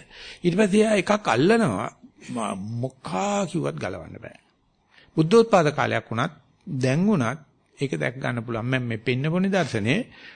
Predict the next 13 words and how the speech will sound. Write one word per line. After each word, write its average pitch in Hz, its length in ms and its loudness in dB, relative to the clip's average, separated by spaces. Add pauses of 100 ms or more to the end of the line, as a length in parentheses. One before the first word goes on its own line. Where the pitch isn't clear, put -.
බුදුහාමුදුරු 139 600 0
ලෝකෙ 135 240 0
පහළ 127 300 -2
වෙන්නේ 147 240 -4
ඉස්සල්ලා - 600 -2 (300)
<clears throat> - 220 -4
නැත්නම් 113 380 -2
සම්බුද්ධත්ව 123 840 -6
පද - 260 -4
ප්‍රාප්තියට 131 500 -2
කලින් 147 320 -4
වෙච්ච 113 220 -4
එක. 92 160 -6